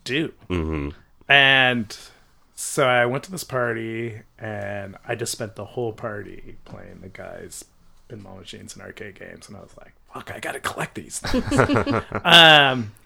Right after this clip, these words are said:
Speaker 1: and then I had a skater friend who had a party, and he had three arcade games in his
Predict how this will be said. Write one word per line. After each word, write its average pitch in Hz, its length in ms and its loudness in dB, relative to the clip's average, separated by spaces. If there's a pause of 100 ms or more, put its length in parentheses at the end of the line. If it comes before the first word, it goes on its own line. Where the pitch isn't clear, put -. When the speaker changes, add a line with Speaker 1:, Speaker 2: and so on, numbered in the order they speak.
(340)
Speaker 1:
and 156 300 6
then 175 300 10
I 170 80 6
had 185 140 8
a 147 40 6
skater 226 380 8
friend 135 500 2
who 160 120 -6
had 131 120 0
a 123 140 0 (160)
party, 131 560 -2
and 127 200 -8
he 185 200 -4
had 117 480 -4
three 175 220 -8
arcade 160 480 -4
games 123 320 -4
in 110 80 -10
his 101 220 -14